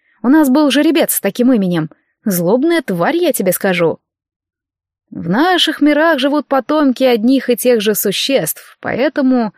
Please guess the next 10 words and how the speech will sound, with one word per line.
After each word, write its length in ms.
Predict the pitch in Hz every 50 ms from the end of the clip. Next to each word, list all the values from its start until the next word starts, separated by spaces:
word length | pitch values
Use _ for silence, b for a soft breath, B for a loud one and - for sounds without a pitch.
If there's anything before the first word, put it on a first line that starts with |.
| b b b b b
многое 440 | - 180 226 302 339 240 185 180 180
схоже. 560 | 180 - - - 269 196 175 165 165 - 175 _ _ _ _ _ _ _ _ _ -
Просто 280 | - 165 175 - - 180
сами 380 | - - - 214 277 302 240
миры 540 | 220 202 202 190 196 254 311 302 220 175 160 -
пошли 320 | - - - - 320 277
по 180 | 247 - 262 254
разному 460 | 254 262 247 226 190 226 226 220 202
пути 280 | - 226 220 - 226
развития. 760 | 202 196 208 202 185 180 175 170 - - - - 151 - 196